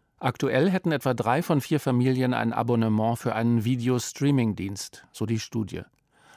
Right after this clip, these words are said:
Auch Musikstreaming-Dienste seien in zwei von drei Familien vorhanden. Digitale Sprachassistenten wie Alexa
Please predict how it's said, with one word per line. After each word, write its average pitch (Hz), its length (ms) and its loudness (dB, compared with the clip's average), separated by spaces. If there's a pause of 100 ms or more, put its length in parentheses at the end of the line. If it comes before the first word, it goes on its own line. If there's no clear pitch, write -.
Auch - 160 0
Musikstreaming-Dienste 117 1300 0
seien 110 300 0
in 113 180 -2
zwei 127 400 -2
von 101 280 -6
drei 107 220 -2
Familien 107 520 -2
vorhanden. 117 520 -2 (480)
Digitale 113 520 0
Sprachassistenten 123 1080 -2
wie 107 160 -2
Alexa 113 600 -2